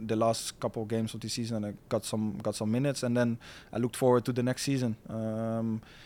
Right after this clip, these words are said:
and then, yeah, I think the, the second season was already different. Um, and then, yeah, the, the, going to, to the third season, la-, last season was, was a great season for the team personally as well. You naturally glo-,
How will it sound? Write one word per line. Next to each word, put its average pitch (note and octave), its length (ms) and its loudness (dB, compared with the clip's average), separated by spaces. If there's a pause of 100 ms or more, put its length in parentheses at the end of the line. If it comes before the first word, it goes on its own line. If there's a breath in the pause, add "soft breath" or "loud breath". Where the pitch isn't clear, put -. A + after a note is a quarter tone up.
(160 loud breath)
and A#2 140 2
then, B2 80 6
yeah, A#2 100 10
I - 20 4
think A2+ 260 0
the, A2 100 0
the A2 100 -2
second A#2+ 320 0
season A2+ 280 -2
was A2 120 -2
already A2+ 320 2
different. A#2 480 -2 (160)
Um, A2+ 680 0 (360)
and A2 160 0
then, A2 140 2
yeah, G#2+ 140 2
the, G2+ 120 -2
the, G#2 260 -2 (520 loud breath)
going A#2 240 6
to, A#2 180 0 (160)
to B2+ 80 2
the A#2 80 -2
third B2+ 280 4
season, A#2 320 -2
la-, A#2 160 4
last A#2+ 260 2
season A2 320 -2
was, A2 300 -2 (560 loud breath)
was B2+ 160 4
a C3 40 2
great C#3 240 8
season C3+ 520 4
for C3 180 0
the A#2 100 0
team C#3 340 2
personally B2+ 540 4
as A#2 160 0
well. B2 220 6
You A#2+ 80 4
naturally A#2 380 2
glo-, A#2+ 260 0